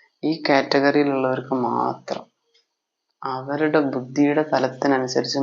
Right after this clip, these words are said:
മനസ്സിലാക്കേണ്ടതും പബ്ലിഷ് ചെയ്യേണ്ടാത്തതുമായ ചില കാര്യങ്ങളാണ്. പബ്ലിഷ്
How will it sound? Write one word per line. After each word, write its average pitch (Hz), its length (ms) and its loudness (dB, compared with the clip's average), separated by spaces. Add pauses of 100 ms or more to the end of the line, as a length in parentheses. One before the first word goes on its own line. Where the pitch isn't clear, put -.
(120)
മനസ്സിലാക്കേണ്ടതും 123 960 4 (1400)
പബ്ലിഷ് 131 500 -2 (100)
ചെയ്യേണ്ടാത്തതുമായ 131 880 -4 (100)
ചില 127 120 2 (100)
കാര്യങ്ങളാണ്. 117 460 -2 (140)
പബ്ലിഷ് 156 400 2